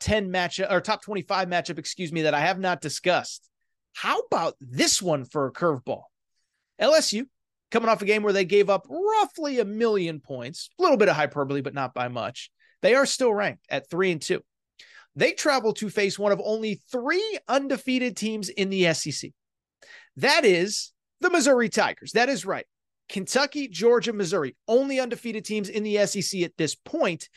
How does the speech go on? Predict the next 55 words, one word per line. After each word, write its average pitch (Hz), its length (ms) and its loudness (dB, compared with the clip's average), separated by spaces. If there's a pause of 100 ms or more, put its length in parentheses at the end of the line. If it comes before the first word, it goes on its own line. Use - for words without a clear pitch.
(380)
Uh, 185 280 2
and 220 120 0
this 294 140 -4
is 269 120 -8
an 294 80 -4
interesting 269 440 -6
one. 110 140 -12 (440)
Lou-, 233 300 4
uh, 185 340 4
L 240 200 2
S - 160 0
U 254 160 0
is 190 260 0
a 185 180 -2 (140)
five 214 260 0
and 233 80 -4
a 214 40 -2
half 214 240 -4
point 214 260 -6
favorite 214 420 0
in 202 100 -4
the 196 80 -2
DraftKings 196 500 -2
Sportsbook 208 580 0
in 196 220 -4
this 185 180 -4
game. 208 380 -2 (500)
Uh, 175 340 2
on 190 200 0
top 220 300 2
of 208 60 -2
that, 220 200 0
the 190 200 -8
over-under 214 800 0
for 180 300 -6
this 156 260 -6
game 151 440 -4 (420)
is 170 500 0
set 190 360 -4
at 165 200 -4
sixty-four 190 800 -2
and 156 60 2
a 151 40 -2
half. 180 280 0
Obviously, 175 420 -2
Vegas 151 360 -4
ex-, - 260 -18
expects 208 480 -2
a 180 80 2
high-scoring 160 560 -2
game, 151 240 -4
and 139 140 -10
for 135 140 -6
good 151 140 -2
reason. 285 260 2